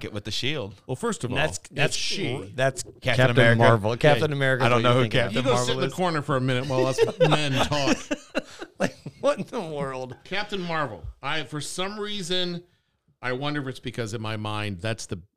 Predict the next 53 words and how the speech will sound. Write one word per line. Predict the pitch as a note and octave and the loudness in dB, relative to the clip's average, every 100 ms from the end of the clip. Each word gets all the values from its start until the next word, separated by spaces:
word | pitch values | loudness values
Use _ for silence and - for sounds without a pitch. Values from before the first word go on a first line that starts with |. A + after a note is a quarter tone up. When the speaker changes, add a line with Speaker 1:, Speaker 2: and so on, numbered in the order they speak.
| - | -12
Speaker 3:
the, | G2 | -12
the | - | -8
big | F#2+ B2 G2 | -6 -6 -4
Marvel | G#2 G2+ F#2+ | -4 -2 -4
argument | F#2 F#2 F2+ E2+ | -4 -6 -6 -8
is, | E2 | -10
is | D#2+ | -10
she | - B2 | -10 -8
the | G#2+ | -10
most | F2+ E2 - | -12 -16 -18
powerful? | D#2 D#2+ E2 - _ _ G#2 G2 _ | -20 -20 -20 -20 _ _ -20 -20 _
Speaker 1:
I | A#2 | -8
mean, | A#2 A2 | -4 -4
it's | G#2 - | -6 -6
her | A#2+ A#2 | -4 -4
or | |
Thor | G#2+ C#3 D#3+ C3+ B2 _ _ | -4 -2 -2 -2 -6 _ _
right | G#2+ A#2+ | -4 -2
Speaker 3:
Yeah, | A#2 | -2
Speaker 1:
now. | G#2+ | -2
Speaker 3:
it's | A#2+ | -4
her | E3+ E3+ | -4 -4
or | |
Thor. | D#3+ D#3+ C#3 C#3 C#3 - | -4 0 2 2 0 -4
And | C3+ C3 | -6 -6
Speaker 1:
And | C3+ | -6
Speaker 3:
so, | C#3+ C3+ | -2 -2
and | C3 C3 | -2 -8
he | C3 A3 | -8 -10
was | G3+ | -8
gonna | F3 D#3 | -6 -4
be | |
one | C#3+ C#3 | -4 -4
of | C#3 | -2
mine, | C3+ | -2
but | B2 A#2+ - _ _ _ _ | -4 -10 -16 _ _ _ _
I, | D3 - | -14 -10
I | D3+ | -10
don't | C#3+ | -8
like | A#2+ | -8
his | A#2+ | -8
attitude. | A2 G#2+ - G2 F2 _ _ _ E2 | -10 -12 -10 -12 -14 _ _ _ -8
I'm | D#3 | -4
gonna | G3 | -2
go | F#3+ F#3 E3+ | 0 0 0
Ant-Man, | F3 F#3+ G#3+ G#3 G3+ G3+ F#3+ | -2 -2 -2 -2 0 -2 -4
<laughs> | |
Captain | - F3 F#3+ F#3 | -4 -4 -2 -2
Marvel. | E3 D3+ D3 D3 D3 - _ _ _ | 0 0 2 0 0 -4 _ _ _
I'm | B2+ C3 | 0 2
gonna | C3 | 0
go, | G#2 C3 B2 A#2+ A#2 | 0 2 2 0 0
um, | A#2 A2 G#2+ G#2 G2+ G2+ | 0 0 0 -2 -4 -8